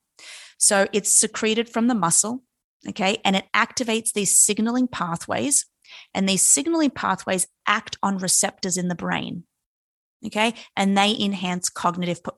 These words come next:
cognitive functions such as memory, thinking, reaction time. So that's just I G F one, and you get a rapid release. You don't get this type of release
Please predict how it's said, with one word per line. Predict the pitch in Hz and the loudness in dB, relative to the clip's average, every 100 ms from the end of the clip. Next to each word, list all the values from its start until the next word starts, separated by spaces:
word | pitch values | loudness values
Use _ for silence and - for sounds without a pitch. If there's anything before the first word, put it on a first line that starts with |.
| _ - | _ -4
cognitive | 208 185 175 160 | -2 -2 -4 -4
functions | - 175 - 175 - - | -6 -6 -6 -8 -12 -12
such | - 190 185 | -2 -2 0
as | 185 - - _ _ - | -2 -2 -6 _ _ -4
memory, | 190 208 202 196 196 185 _ _ _ _ | 0 2 2 0 -2 -6 _ _ _ _
thinking, | - 208 190 - 196 185 180 - | -2 0 0 -2 -2 -4 -6 -10
reaction | 185 185 175 - 196 | -4 -4 -2 -6 -6
time. | 190 - 196 190 _ - | -10 -10 -12 -16 _ -8
So | - | 0
that's | 254 269 | 0 2
just | - 262 - _ - | 2 0 -2 _ 2
I | 196 | 2
G | 190 202 | 2 0
F | 180 | 0
one, | 180 | -2
and | 180 | 0
you | 185 | 0
get | 240 | 0
a | |
rapid | 208 196 202 - 180 | 2 2 0 0 -2
release. | 175 170 - 170 - _ - | -2 -4 -6 -4 -4 _ -2
You | 202 | 2
don't | 240 | 4
get | 254 247 | 2 0
this | 233 | -2
type | - 190 | 0 -2
of | 190 185 | -2 -4
release | 185 175 175 - | -4 -2 -2 -2